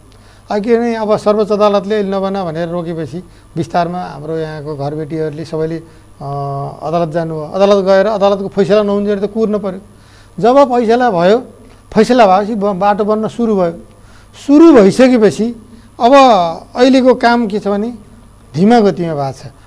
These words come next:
अब हाम्रो मेयरले पनि हामीहरू पनि सबैले, अ,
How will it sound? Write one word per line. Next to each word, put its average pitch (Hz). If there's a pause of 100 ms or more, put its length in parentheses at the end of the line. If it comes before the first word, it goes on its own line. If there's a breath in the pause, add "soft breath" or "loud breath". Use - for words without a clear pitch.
(120)
अब 214
हाम्रो 220
मेयरले 214
पनि 214
हामीहरू 202
पनि 202 (140)
सबैले, 262
अ, 247